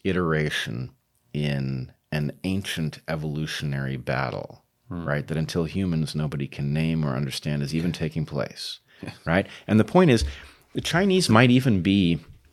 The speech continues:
Speaker 1: more fit. Their system might be more fit,
Speaker 2: Hmm.
Speaker 1: but it is pointless.
Speaker 2: Yes,
Speaker 1: It is
Speaker 2: yes,
Speaker 1: pointless
Speaker 2: exactly.
Speaker 1: because it does not liberate the individuals to
Speaker 2: Exactly.
Speaker 1: do the things
Speaker 2: Yeah.
Speaker 1: that humans are uniquely capable of doing.
Speaker 2: That's right.
Speaker 1: And so the point is,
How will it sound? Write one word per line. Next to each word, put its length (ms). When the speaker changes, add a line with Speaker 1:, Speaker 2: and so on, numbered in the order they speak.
Speaker 1:
more 400
fit. 480
Their 140
system 460
might 220
be 100
more 200
fit, 380
Speaker 2:
Hmm. 200
Speaker 1:
but 160
it 100
is 100
pointless. 720
Speaker 2:
Yes, 220
Speaker 1:
It 40
is 140
Speaker 2:
yes, 80
Speaker 1:
pointless 380
Speaker 2:
exactly. 180
Speaker 1:
because 180
it 120
does 240
not 200
liberate 520
the 140
individuals 640
to 100
Speaker 2:
Exactly. 180
Speaker 1:
do 100
the 120
things 240
Speaker 2:
Yeah. 180
Speaker 1:
that 40
humans 340
are 40
uniquely 560
capable 520
of 140
doing. 340
Speaker 2:
That's 180
right. 140
Speaker 1:
And 120
so 100
the 80
point 380
is, 180